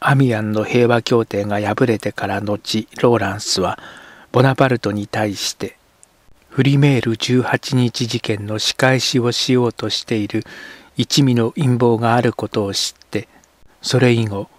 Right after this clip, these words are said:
ナポレオンを狙うこの大掛かりな念入りの計画に、彼女も一枚加わって、その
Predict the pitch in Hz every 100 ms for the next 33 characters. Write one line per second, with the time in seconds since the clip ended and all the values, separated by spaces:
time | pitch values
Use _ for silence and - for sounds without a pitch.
0 | _ _ - 123 - 123 120 123 120 113
1 | 113 110 110 110 - 120 123 - 131 131
2 | 123 113 110 107 101 113 117 120 117 117
3 | 113 110 - 113 - 104 - 104 101 -
4 | _ _ _ - - 143 147 120 110 110
5 | 107 - - 131 107 104 - 117 113 110
6 | - - 107 - - - - 120 110